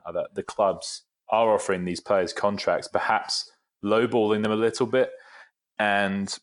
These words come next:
players are either hang-, you know, sort of hanging on for a little bit more, or perhaps sort of just chancing the market and seeing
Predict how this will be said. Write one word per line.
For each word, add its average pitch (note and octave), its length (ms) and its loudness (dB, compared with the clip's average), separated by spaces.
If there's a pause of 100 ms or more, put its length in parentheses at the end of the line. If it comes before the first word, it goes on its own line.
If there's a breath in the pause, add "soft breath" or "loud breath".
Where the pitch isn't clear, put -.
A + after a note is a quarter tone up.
(140)
players A#2+ 460 2
are G2+ 160 4
either G2 220 -2
hang-, A2+ 420 -10 (140)
you A2+ 100 -10
know, F2 60 -12
sort - 180 -12
of - 180 -20
hanging A#2+ 280 -6
on G#2+ 120 -4
for G2+ 120 -4
a - 20 -2
little G2+ 320 -4
bit F#2 160 -4
more, A#2+ 380 -2
or G2+ 360 2 (320)
perhaps G2+ 380 -2
sort G2 180 -4
of F2+ 60 -10
just F#2+ 180 -8
chancing F#2+ 380 0
the F#2 60 -4
market G2 360 0
and D#2 140 -8
seeing E2 380 -4